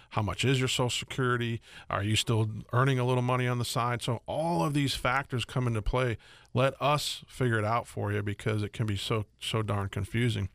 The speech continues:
And then, of course, turning age seventy-two, uh, most retirement plan contributions reduce your taxes in the year you make them, and your account grows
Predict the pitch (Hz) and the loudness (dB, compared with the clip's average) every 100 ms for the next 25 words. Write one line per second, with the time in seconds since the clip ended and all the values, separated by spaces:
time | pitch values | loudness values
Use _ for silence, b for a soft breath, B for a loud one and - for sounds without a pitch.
0 | _ - 156 170 156 175 165 - 165 165 | _ -4 2 2 4 4 4 2 2 2
1 | 151 147 139 - 156 143 131 - 156 156 | 2 0 -2 -2 0 0 -2 -2 -2 -2
2 | 151 B - 113 113 117 160 196 - 151 | -4 B -2 2 4 4 2 2 0 0
3 | 143 139 143 - 143 135 127 113 - 131 | 0 0 0 0 0 2 0 -4 -2 0
4 | 123 113 120 127 135 127 113 110 120 123 | 0 -4 -2 0 2 0 0 0 2 2
5 | - 107 - 117 120 - 156 160 - b | 2 -2 0 0 0 0 -2 -2 -6 b
6 | b - 127 117 113 127 131 117 110 120 | b 0 2 4 6 6 4 2 -2 -2
7 | 127 147 147 113 110 104 - 127 123 117 | -2 0 0 0 0 -2 -2 -2 -2 -2
8 | 120 123 120 | 0 2 0